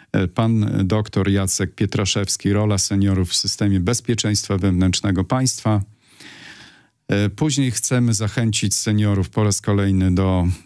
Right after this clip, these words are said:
e, korzystania z, e, suwalskiej karty mieszkańca. E,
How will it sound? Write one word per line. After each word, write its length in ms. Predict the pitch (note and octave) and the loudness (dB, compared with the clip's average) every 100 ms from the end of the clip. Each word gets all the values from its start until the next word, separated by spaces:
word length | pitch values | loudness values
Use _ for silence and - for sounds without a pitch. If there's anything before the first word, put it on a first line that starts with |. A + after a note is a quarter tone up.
| - | -2
e, 140 | A#2 G2+ | 0 -2
korzystania 800 | - G2 G2 - G2+ F#2+ F#2 F2+ | -2 -2 -2 -2 0 0 0 0
z, 240 | - - | -2 -2
e, 220 | G2 F#2+ | 0 2
suwalskiej 640 | F2+ A2 G2 F#2 - G2 F2+ | 0 -2 -2 -2 -2 -4 -2
karty 500 | G2 F#2+ - F#2 F#2 | -2 -4 -2 0 0
mieszkańca. 800 | F#2+ - C3+ D3+ D3 C3 B2 A#2+ - _ _ _ - - - - _ _ _ | 0 -2 -2 0 0 0 0 -2 -6 _ _ _ -20 -20 -20 -20 _ _ _
E, 40 | _ | _